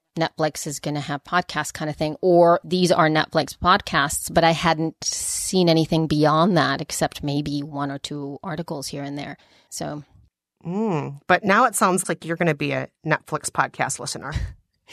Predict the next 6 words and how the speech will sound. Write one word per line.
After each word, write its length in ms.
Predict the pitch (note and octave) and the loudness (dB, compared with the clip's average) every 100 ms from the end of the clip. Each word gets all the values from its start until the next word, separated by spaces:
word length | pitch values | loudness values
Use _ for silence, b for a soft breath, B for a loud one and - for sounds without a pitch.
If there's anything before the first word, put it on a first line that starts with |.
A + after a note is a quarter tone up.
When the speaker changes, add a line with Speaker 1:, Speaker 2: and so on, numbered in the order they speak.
| B B B | B B B
Speaker 1:
Yes, 500 | G#3+ G#3 F3+ - - - | 2 4 4 2 -8 0
I 100 | A3 | 2
will, 400 | C#4+ A#4 G#3 - - | 6 6 4 0 -2
because, 640 | A#3+ D4 A#3+ - G#4+ - | 0 0 -2 0 0 4
<laughs> 720 | B3+ C4+ C#4+ - B3 - F3+ | 4 6 2 4 2 0 0
because 520 | C#4 C#4 F#4 E4+ C4+ | 0 4 4 4 2